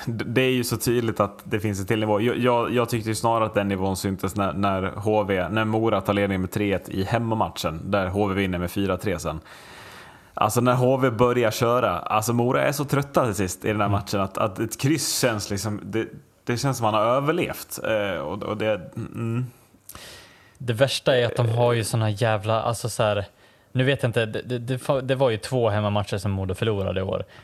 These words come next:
Speaker 2: En av matcherna var ju mot H V, och om jag inte
Speaker 1: Mm.
Speaker 2: minns fel så är väl den matchen när det blir den här avsiktliga offside-grejen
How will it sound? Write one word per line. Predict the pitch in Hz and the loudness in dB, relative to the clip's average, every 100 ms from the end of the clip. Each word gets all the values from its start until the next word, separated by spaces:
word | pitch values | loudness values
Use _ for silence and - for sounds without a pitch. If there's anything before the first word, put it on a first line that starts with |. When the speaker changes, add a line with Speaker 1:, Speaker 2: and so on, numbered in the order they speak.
| - - | -8 -2
Speaker 2:
En | 135 113 | 0 2
av | 107 104 | 2 2
matcherna | 107 - 107 | 0 0 0
var | 98 98 | 2 2
ju | |
mot | 95 - | 0 -2
H | 110 104 | 0 2
V, | 95 95 | 0 -2
och | - 120 113 | 0 0 0
om | 120 | 0
jag | 117 | 0
inte | 120 120 | 2 0
Speaker 1:
Mm. | |
Speaker 2:
minns | 120 104 - | 0 -2 -4
fel | 151 101 95 | -2 0 0
så | - | 0
är | 107 | 0
väl | 98 101 | 0 2
den | 113 98 98 | 2 2 -2
matchen | 104 101 - 104 92 92 - | -2 -4 -4 -4 -2 -4 -4
när | 104 107 98 | 0 2 2
det | 98 | 0
blir | 98 110 101 | -2 0 0
den | 98 92 | -2 -2
här | 92 90 - | -2 -4 -2
avsiktliga | 117 113 107 - - - 107 95 | 0 0 0 -4 -4 -4 -2 0
offside-grejen | - 104 - - 123 127 131 - - _ _ _ - 131 147 98 120 62 | -2 -4 -2 0 0 -2 -6 -14 -20 _ _ _ -6 -2 0 -2 -6 -12